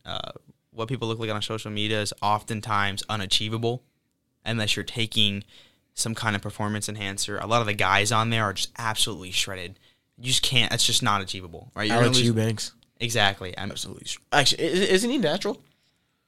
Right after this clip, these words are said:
Speaker 1: I'm not for sure, but even if you get, if, even if you're natural and make it to that point, you're gonna have no drive to do anything in life. Your body needs some kind of body fat, and if you're that shredded,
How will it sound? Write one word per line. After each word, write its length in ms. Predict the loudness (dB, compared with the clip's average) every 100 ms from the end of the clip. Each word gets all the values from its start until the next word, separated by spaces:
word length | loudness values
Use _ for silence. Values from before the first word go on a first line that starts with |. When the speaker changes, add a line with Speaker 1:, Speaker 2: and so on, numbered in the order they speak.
| _ _ 0
Speaker 1:
I'm 100 | 4
not 160 | 4
for 80 | 2
sure, 140 | -2
but 100 | 2
even 120 | 4 6
if 80 |
you 160 | 4 4
get, 280 | 6 6 6 2
if, 100 | 0
even 160 | 2 0
if 120 | 0
you're 140 | 0
natural 420 | 4 6 4 0 0
and 100 | -2
make 140 | -2
it 40 | 2
to 60 |
that 160 | 2 2
point, 180 | 0 0
you're 100 | 2
gonna 120 | 2
have 80 | 2
no 140 | 0
drive 220 | 2 2 0
to 60 |
do 120 | -6
anything 300 | -6 -8 -10
in 100 | -12
life. 200 | -10 -12 -14 _ _ _ -4
Your 120 | 2
body 280 | 6 6 6
needs 340 | 4 2 4
some 220 | 2 2 2
kind 200 | 0 2
of 60 |
body 240 | 2 2 0
fat, 160 | -4
and 80 | -6
if 80 | 0
you're 100 | 0
that 280 | 4 4 4
shredded, 460 | 2 2 2 2